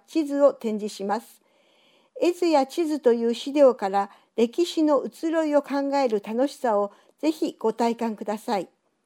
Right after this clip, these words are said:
坂本龍馬記念館の住所は高知市浦戸城山八百三十、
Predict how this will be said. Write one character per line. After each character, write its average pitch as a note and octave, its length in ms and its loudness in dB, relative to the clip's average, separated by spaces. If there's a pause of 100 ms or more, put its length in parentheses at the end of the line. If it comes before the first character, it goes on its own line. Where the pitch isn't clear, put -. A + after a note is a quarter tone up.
(480)
坂 E4 240 -2
本 E4 260 -2
龍 D#4+ 100 0
馬 D#4 200 -2
記 D4+ 140 -8
念 D4+ 200 -2
館 A3+ 200 -4
の G3 100 -6
住 A#3 240 -6
所 G3+ 220 -6
は F#3+ 200 -6 (360)
高 D#4+ 260 -2
知 D4+ 180 -8
市 - 360 -10
浦 C4 280 -2
戸 A#3+ 220 0
城 C#4 340 6
山 C4 320 2
八 - 260 -14
百 D4 180 0
三 C4 320 -2
十、 E3+ 300 -6